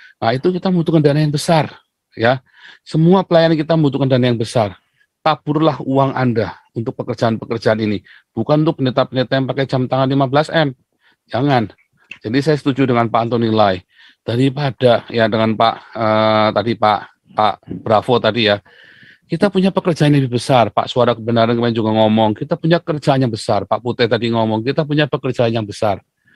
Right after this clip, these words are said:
Ya, pekerjaan ini nggak selesai-selesai. Kita mau tuntaskan.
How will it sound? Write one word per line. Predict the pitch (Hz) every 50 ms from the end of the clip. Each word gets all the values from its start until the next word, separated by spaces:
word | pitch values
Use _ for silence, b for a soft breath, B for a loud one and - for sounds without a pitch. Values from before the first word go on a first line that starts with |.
| b b b b b b b _ -
Ya, | 120 117 123 127 - b b b b b b
pekerjaan | - 117 131 123 - 135 123 127
ini | 135 143 160
nggak | 151 120 113
selesai-selesai. | - 127 120 104 - 117 110 - 127 117 - - 123 117 104 87 - _ _ _ _ _ _ _ _ _
Kita | - 135 135 131 - 147 147 143
mau | 139 139 139 135 135 135
tuntaskan. | 135 143 135 131 127 - 175 165 - - - - 196 190 185 147 107